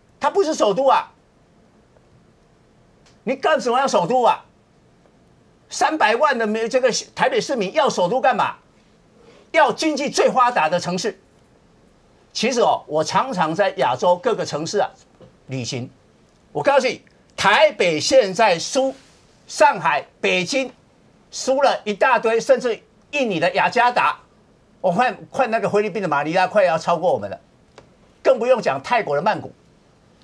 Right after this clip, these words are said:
我们输在两点，台北市输在两点，没有国际化。没有国际化，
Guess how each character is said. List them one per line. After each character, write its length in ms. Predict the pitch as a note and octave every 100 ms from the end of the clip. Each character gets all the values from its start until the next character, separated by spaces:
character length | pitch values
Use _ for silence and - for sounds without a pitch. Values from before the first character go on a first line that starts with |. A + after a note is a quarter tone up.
| _ _
我 100 | -
们 120 | E3 B3
输 280 | - D#4
在 140 | C#4+ D4+
两 240 | B3 B3
点， 220 | F#3 C#3+ -
台 220 | - G3 D#4
北 100 | A3
市 160 | C4
输 160 | G#3+ A#3+
在 140 | A#3+
两 200 | E3+ C#3
点， 160 | D#3 A2 _ _ _ _ _ _ _ _ _ _ -
没 100 | D3
有 80 | C3+
国 200 | A#2 A2
际 160 | B2+
化。 200 | A2 - _ _ - - _ - _ _ _ _ _ _ _ _ _ _ _ _ -
没 220 | C#3+ C#4+
有 100 | C#4+
国 240 | - D#3+
际 180 | F3+ A3
化， 240 | F3 C#3+